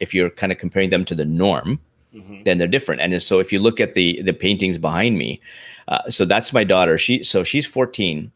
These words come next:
Speaker 1: She's, she's a, uh, an artist. Uh, and so she actually runs a federal Canadian nonprofit business.
Speaker 2: Nice.
Speaker 1: She's raised over thirty thousand dollars in about a year and a half, all because her purpose is to help those with disabilities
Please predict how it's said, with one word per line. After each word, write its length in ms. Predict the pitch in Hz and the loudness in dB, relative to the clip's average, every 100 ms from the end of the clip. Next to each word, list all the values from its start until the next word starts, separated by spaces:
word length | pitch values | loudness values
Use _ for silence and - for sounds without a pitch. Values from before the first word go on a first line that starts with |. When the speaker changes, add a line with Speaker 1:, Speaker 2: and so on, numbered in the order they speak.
| _ | _
Speaker 1:
She's, 540 | - - 120 120 113 | -10 -4 -2 -2 -4
she's 240 | - 113 92 | -4 -2 -2
a, 60 | 87 - _ | -2 -6 _
uh, 240 | 62 50 53 | -6 -4 -2
an 80 | |
artist. 400 | 95 117 76 - - - - - - | 2 2 2 -4 -8 -20 -20 -16 -2
Uh, 160 | 82 - | -2 0
and 140 | 101 95 | -2 2
so 280 | - 92 90 | 4 4 2
she 220 | - 120 | 2 2
actually 320 | 110 - 127 | 2 2 2
runs 320 | 104 104 107 - | 2 2 0 -4
a 140 | 85 - _ | -6 -6 _
federal 640 | - - 98 104 107 107 - _ _ - | -18 -2 -2 0 -2 -2 -8 _ _ -8
Canadian 420 | 104 98 98 92 | -2 0 0 0
nonprofit 580 | 87 90 - 80 - - _ _ - | -2 -4 -4 -6 -6 -16 _ _ -6
business. 460 | 90 87 78 - - _ _ 110 | -4 -4 -6 -8 -10 _ _ -18
Speaker 2:
Nice. 240 | 143 - | -14 -4
Speaker 1:
She's 240 | 113 92 | -2 0
raised 240 | 107 104 110 | 2 0 -2
over 160 | 98 | -8
thirty 260 | 95 101 101 | -4 -2 -2
thousand 380 | 98 92 85 85 | 0 0 0 -2
dollars 540 | 90 92 76 71 - - - | 0 0 0 -4 -8 -12 -6
in 140 | 90 | -4
about 200 | 85 87 | -2 -2
a 40 | 85 | 0
year 160 | 95 | -2
and 80 | 90 | -2
a 40 | 82 | -4
half, 400 | 90 87 62 - - | -4 -4 -6 -10 -2
all 100 | 98 | -2
because 300 | 104 104 90 | 0 -4 -4
her 80 | 85 | -6
purpose 580 | - 117 - 90 - - - - | -2 -2 0 -6 -6 -8 -18 -6
is 160 | 101 - | -4 -2
to 80 | 98 | 0
help 240 | 98 95 | 0 2
those 180 | 101 95 | 0 0
with 120 | 87 | -4
disabilities 720 | 92 - 80 104 92 71 78 | -6 -6 -2 -2 -2 -4 -6